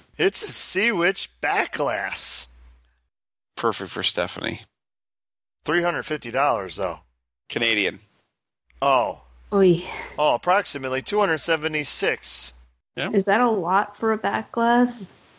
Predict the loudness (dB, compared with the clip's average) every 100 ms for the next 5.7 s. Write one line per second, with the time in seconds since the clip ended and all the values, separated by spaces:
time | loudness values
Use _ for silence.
0 | -20 _ -4 2 4 6 4 4 2 2
1 | 0 0 0 -2 -4 -10 _ _ _ _
2 | -6 -2 0 2 2 2 2 2 2 4
3 | 4 4 0 -4 -4 -2 -2 -2 2 2
4 | 0 -4 -4 -4 0 4 4 2 -6 -16
5 | -4 -2 -2 -4 -4 -2